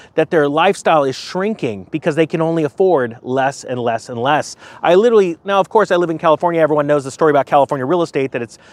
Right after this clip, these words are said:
you know, it's always more, but, uh, one of the reasons why it's more is because we have pay very little in property tax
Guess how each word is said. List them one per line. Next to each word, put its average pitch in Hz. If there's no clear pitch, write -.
you 160
know, 143
it's -
always 196
more, 120
but, 220
uh, 208
one 233
of 247
the 151
reasons 127
why 113
it's 113
more 110
is 123
because 151
we 147
have 147
pay 143
very 127
little 127
in 110
property 208
tax -